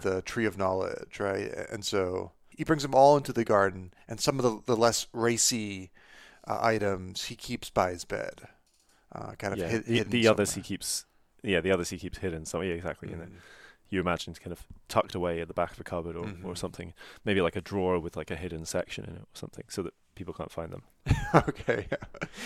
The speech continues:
Speaker 2: Or inside of another book, maybe with the, the
Speaker 1: Yeah.
Speaker 2: binding. Or
Speaker 1: And,
Speaker 2: like
Speaker 1: and Tea Leaf,
Speaker 2: yeah.
Speaker 1: basically, he knows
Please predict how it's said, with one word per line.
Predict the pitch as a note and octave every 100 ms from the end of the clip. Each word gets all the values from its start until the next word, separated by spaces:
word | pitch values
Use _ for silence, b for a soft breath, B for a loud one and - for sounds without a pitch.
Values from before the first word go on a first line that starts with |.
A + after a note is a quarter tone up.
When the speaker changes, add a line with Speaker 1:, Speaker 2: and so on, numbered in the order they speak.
| B3 G#3
Speaker 2:
Or | C#3+
inside | C#3 - C3 A#2+
of | A2+
another | A2 A2 A2
book, | G#2+ A#2 A2+ A2+
maybe | A2+ A2
with | G#2 G#2
the, | A2 G#2+
the | G2+
Speaker 1:
Yeah. | F2
Speaker 2:
binding. | G2+ G2+ G2+ G2 G2
Or |
Speaker 1:
And, | G#2+ C3+
Speaker 2:
like |
Speaker 1:
and | C3 G2 -
Tea | - C3+
Leaf, | A#2+
Speaker 2:
yeah. | - -
Speaker 1:
basically, | A#2 G#2+ G2+
he | G2+
knows | G#2 G2+ F2 D#2 -